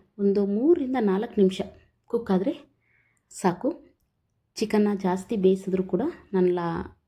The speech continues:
ಎಲ್ಲ ವಿಡಿಯೋದಲ್ಲಿ ಹೇಳಿದ್ದೀನಿ, ಚಿಕನ್ನ ಓವರ್ ಕುಕ್ ಮಾಡಬಾರ್ದು, ರುಚಿ ಇರಲ್ಲ. So ಇದು ಕುಕ್ ಅಂದರೆ ಒಂದು ಎಂಟರಿಂದ ಒಂಬತ್ತು ನಿಮಿಷ ಇದು ಕುಕ್ ಆದರೆ ಸಾಕು ಚಿಕನ್ನು.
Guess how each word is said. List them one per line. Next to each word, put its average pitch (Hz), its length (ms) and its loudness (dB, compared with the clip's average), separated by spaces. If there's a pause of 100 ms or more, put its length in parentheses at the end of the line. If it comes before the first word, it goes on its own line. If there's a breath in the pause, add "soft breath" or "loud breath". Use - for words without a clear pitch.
(180)
ಎಲ್ಲ 196 200 2 (380)
ವಿಡಿಯೋದಲ್ಲಿ 208 440 0
ಹೇಳಿದ್ದೀನಿ, 202 540 0 (120)
ಚಿಕನ್ನ 208 300 -2
ಓವರ್ 196 280 -2
ಕುಕ್ 196 240 -8
ಮಾಡಬಾರ್ದು, 185 560 -2 (440 soft breath)
ರುಚಿ 190 220 2
ಇರಲ್ಲ. 185 240 2 (460 loud breath)
So 226 100 0
ಇದು 214 300 -2
ಕುಕ್ - 340 -12
ಅಂದರೆ 220 220 0
ಒಂದು 202 560 -2
ಎಂಟರಿಂದ 254 520 0
ಒಂಬತ್ತು 220 400 -2
ನಿಮಿಷ 208 180 0
ಇದು 233 160 2
ಕುಕ್ 196 240 -4
ಆದರೆ 190 180 2
ಸಾಕು 185 320 -4
ಚಿಕನ್ನು. 185 460 0